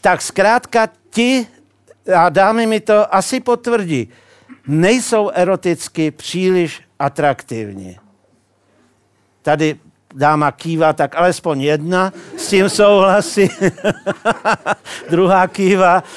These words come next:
postupně budou i další si uvědomovat, že možná na tom bude něco pravdy. Eh, takže, eh, takže V H R. Ale to V H R souvisí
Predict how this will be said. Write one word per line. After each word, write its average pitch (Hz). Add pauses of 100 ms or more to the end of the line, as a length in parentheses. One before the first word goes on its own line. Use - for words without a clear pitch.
(120)
postupně 156
budou 147 (320)
i 151
další 180
si 220
uvědomovat, 196
že 170 (500)
možná 175
na 190
tom 170
bude 165
něco 170
pravdy. 156 (800)
Eh, 170 (200)
takže, 202
eh, 185 (680)
takže 190
V 196
H 170
R. 127 (280)
Ale 160 (100)
to 156
V 214
H 233
R 190
souvisí 185